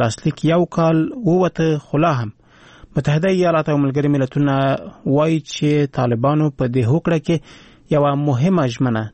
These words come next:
تر پښو لاندې کړې، او دا له القاعده سره د اړیکو پالل دي. د افغانستان حکومت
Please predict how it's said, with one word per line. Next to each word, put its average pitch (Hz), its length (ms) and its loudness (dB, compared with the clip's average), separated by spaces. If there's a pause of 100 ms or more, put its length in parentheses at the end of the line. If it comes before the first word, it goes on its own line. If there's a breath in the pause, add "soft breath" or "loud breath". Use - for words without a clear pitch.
تر 123 120 -2
پښو - 300 -4
لاندې 113 300 -2
کړې، 110 180 -2 (300)
او 123 120 0
دا 143 200 0
له 143 220 0
القاعده 120 380 -2
سره 147 240 -2
د 123 160 -2
اړیکو 117 360 -2
پالل 127 400 0
دي. - 80 -20 (380 soft breath)
د - 40 -2
افغانستان 127 500 0
حکومت 139 320 -2